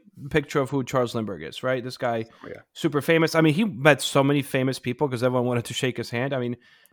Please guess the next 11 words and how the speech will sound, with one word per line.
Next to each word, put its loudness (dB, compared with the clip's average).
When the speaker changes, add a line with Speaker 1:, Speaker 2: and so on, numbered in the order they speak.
Speaker 1:
eh, -8
there's -2
a -8
controversy 0
with 0
that 2
as -2
well 6
because, -4
uh, -6
as, -6